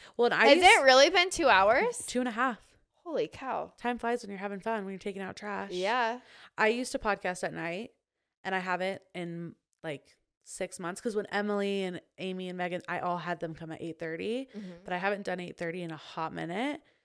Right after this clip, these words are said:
Speaker 1: So this is, like, giving me flashbacks. I'm like, "How did I stay up till midnight?" But I'm, like, not even tired. I
Speaker 2: Oh
Speaker 1: could,
Speaker 2: my gosh. Well,
Speaker 1: I could
Speaker 2: I'm
Speaker 1: keep
Speaker 2: just
Speaker 1: going.
Speaker 2: like, how do you do it during the day with your kids?
Speaker 1: Oh, they have to leave.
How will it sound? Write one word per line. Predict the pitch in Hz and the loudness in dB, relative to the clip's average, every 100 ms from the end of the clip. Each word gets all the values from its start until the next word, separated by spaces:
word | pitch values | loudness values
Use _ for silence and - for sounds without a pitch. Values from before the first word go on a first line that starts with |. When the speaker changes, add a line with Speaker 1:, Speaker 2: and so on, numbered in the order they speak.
| _ - | _ -12
Speaker 1:
So | 196 | -6
this | 202 | -6
is, | 208 | -4
like, | 214 | -4
giving | 190 202 196 | -4 -6 -8
me | 180 | -10
flashbacks. | - 156 170 - 196 220 226 | -6 -6 -6 -8 -6 -6 -8
I'm | 196 | -10
like, | 185 175 | -10 -10
"How | - 180 | -8 -6
did | 196 349 | -4 -2
I | 381 359 302 220 - | -2 -2 -4 -6 -10
stay | - - 180 | -12 -4 -2
up | 185 - | -2 -6
till | - 190 | -10 -8
midnight?" | 170 180 196 165 | -6 -6 -4 -4
But | - | -4
I'm, | - 190 | -2 0
like, | 311 427 214 | 4 2 2
not | 202 180 | 2 2
even | 208 196 | 2 -2
tired. | 180 165 165 - | -4 -2 -2 -4
I | - 185 - | -6 -6 -4
Speaker 2:
Oh | |
Speaker 1:
could, | 311 | -4
Speaker 2:
my | 262 185 | -2 2
gosh. | 196 165 - - - | 2 2 -2 -12 -4
Well, | 220 254 | 6 6
Speaker 1:
I | |
could | - | 10
Speaker 2:
I'm | 208 262 | 10 8
Speaker 1:
keep | 349 | 6
Speaker 2:
just | 392 381 | 0 0
Speaker 1:
going. | 339 | 4
Speaker 2:
like, | 247 226 202 - _ _ _ _ _ | 8 8 6 -2 _ _ _ _ _
how | - 226 | 2 4
do | 359 | 4
you | 359 | 0
do | 247 | -2
it | 269 | -6
during | 262 269 | -4 -4
the | 240 | -6
day | 185 202 | -2 -2
with | 277 214 | -2 -4
your | 180 | -8
kids? | - 247 370 180 - | -4 0 2 0 0
Speaker 1:
Oh, | - 190 | 0 2
they | 180 | 2
have | 180 180 | -2 -4
to | - | -6
leave. | 160 117 - - | -8 -6 -8 -12